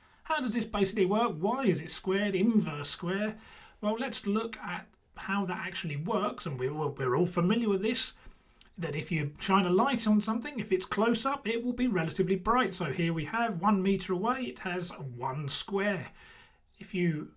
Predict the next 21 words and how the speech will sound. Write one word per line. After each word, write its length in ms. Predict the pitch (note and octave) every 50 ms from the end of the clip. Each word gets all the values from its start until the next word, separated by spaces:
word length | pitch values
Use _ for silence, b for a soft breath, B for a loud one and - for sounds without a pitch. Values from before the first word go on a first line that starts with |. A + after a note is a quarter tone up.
| _ _ _ _ _ _ _ _ _
double 320 | - F#3 G#3+ G#3 G#3+ G3 F3+
the 120 | F#3+ F3+
length, 500 | F3 G#3 B3+ B3 B3+ C4 A#3+ - - -
in 180 | - F3 F#3+ G3+
this 180 | A#3 A#3+ A#3
case, 360 | - - B3 C4+ C#4 B3 - - -
it 260 | - A3 B3+ B3+ -
goes 320 | - G#3+ A3 B3+ B3 A3 -
down 440 | - - E3 C#3+ E3 F#3 F#3+ F#3+
by 420 | F#3+ - F3 F#3+ G3 G#3+ B3+ C4+ - -
a 80 | C4+
quarter. 640 | - - - - - D4 D4+ D4+ B3+ - - - E3
So 120 | - - E3
that's 180 | D#3+ C4+ C4
basically 500 | - - - B3+ C#4 C4+ - - B3 A3
what 200 | F3 E3+ G3 -
happens 460 | - - F#3+ - - - F#3+ F#3 F3 E3+
with 160 | G3 G3+ G#3
lighting 480 | D#3+ D3+ D#3 F3 E3+ - - F#3+ F#3
in 160 | G3+ G3+ G3 F3
general. 440 | A#3 A#3+ B3 B3+ G#3+ F#3+ C#3+ B